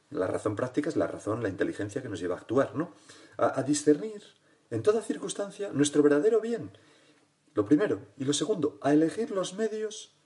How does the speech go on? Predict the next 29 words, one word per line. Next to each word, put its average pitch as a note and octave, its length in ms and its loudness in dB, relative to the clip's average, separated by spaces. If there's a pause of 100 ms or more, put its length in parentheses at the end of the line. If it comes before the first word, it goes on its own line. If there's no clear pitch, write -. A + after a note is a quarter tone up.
(140)
rectos D#3+ 380 2
para A#2 200 -4
realizarlo. G#2 540 -6 (1800)
Porque C#3+ 380 0 (240)
si - 180 -4
no D#3+ 120 4
<laughs> - 80 -12
discernimos E3+ 840 -2 (100)
bien, E3+ 240 -8 (480)
pues, - 460 -10 (1700)
no, C#3 180 0
no, D3 560 -4 (580)
lo A2+ 140 0
que C3+ 80 6
hagamos F3 340 0
no F3+ 120 -2
tendrá D#3+ 260 2
un D3+ 80 2
buen D3+ 180 4
resultado. - 720 -2 (540)
Me G2 80 -2
acuerdo, D3 560 2 (400)
me - 100 -4
acuerdo, C#3 400 0
y D3 60 -8
quizás G#2+ 260 0
me G#2+ 80 -6
esté G2+ 140 -4
escuchando, B2+ 520 -2